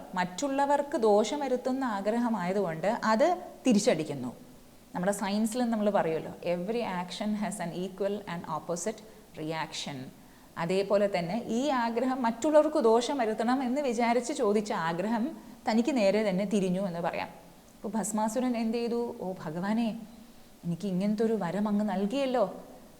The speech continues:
പക്ഷെ ഞാനത് പരീക്ഷിക്കണ്ടേ? അപ്പൊ ഞാനിപ്പോ ആരിലാണ് പരീക്ഷിക്കേണ്ടത്? ഞാൻ അങ്ങയിൽ തന്നെ പരീക്ഷിച്ചു നോക്കട്ടെ ഭഗവാനെ" എന്ന് ചോദിച്ചു. ഈ കഥ വലിയ കഥയാണ്, പക്ഷെ ഇത് ചുരുക്കി പറയാണ്.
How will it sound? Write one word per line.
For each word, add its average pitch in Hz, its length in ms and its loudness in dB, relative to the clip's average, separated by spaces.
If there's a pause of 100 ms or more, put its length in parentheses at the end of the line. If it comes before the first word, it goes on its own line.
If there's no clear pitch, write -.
(100)
പക്ഷെ 175 200 -6
ഞാനത് 202 380 -2
പരീക്ഷിക്കണ്ടേ? 240 680 0 (920)
അപ്പൊ - 140 -8
ഞാനിപ്പോ 190 380 -2
ആരിലാണ് 240 480 2
പരീക്ഷിക്കേണ്ടത്? 220 920 2 (920)
ഞാൻ 277 240 2
അങ്ങയിൽ 320 500 4
തന്നെ 381 160 2
പരീക്ഷിച്ചു 311 420 2
നോക്കട്ടെ 302 460 6
ഭഗവാനെ" 202 760 0 (260)
എന്ന് 202 120 0
ചോദിച്ചു. 175 340 -2 (340)
ഈ 226 60 -4
കഥ 233 200 2
വലിയ 240 400 4
കഥയാണ്, 226 340 4
പക്ഷെ 233 260 -2
ഇത് 226 160 0
ചുരുക്കി 214 360 0
പറയാണ്. 180 500 0